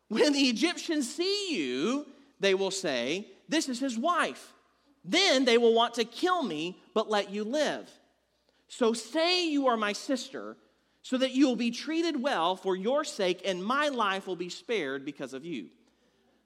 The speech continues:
Hmm. All right. So what's going on here is typically, and the, why would he, why would he have to, typically when you would go into a foreign land, especially an enemy's land, that if they, you came into their land and they saw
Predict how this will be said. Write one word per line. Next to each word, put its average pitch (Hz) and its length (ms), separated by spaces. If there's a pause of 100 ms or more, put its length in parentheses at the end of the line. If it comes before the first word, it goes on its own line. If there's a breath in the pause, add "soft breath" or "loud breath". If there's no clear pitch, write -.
(840)
Hmm. 131 580 (140)
All 208 120
right. 160 220 (300 loud breath)
So 170 520 (600)
what's 302 200
going 330 260
on 269 280
here 180 280
is 220 320 (120)
typically, 269 640
and 214 120
the, 226 300
why 247 260
would 320 160
he, 240 200
why 233 260
would 339 120
he 269 100
have 233 120
to, 208 140 (320 loud breath)
typically 294 460
when 202 180
you 254 160
would 311 120
go 233 220
into 214 220
a 175 60
foreign 226 440
land, 151 400
especially 208 540
an 208 80
enemy's 196 500
land, 113 420 (320 loud breath)
that 196 240
if 185 220
they, 240 320
you 202 300
came 254 320
into 233 340
their 208 320
land 190 380
and 160 280
they 220 220
saw 240 440